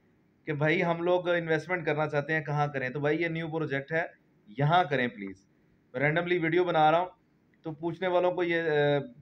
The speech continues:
video भी send कर देता हूँ। Please, please यहाँ investment करें, आप लोगों को फ़ायदा होगा।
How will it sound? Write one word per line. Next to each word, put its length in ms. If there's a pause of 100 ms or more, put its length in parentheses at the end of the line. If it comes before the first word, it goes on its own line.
(120)
video 260
भी 120
send 260
कर 120
देता 260
हूँ। 140 (720)
Please, 360
please 340
यहाँ 220
investment 480
करें, 200
आप 320
लोगों 180
को 160
फ़ायदा 280 (100)
होगा। 380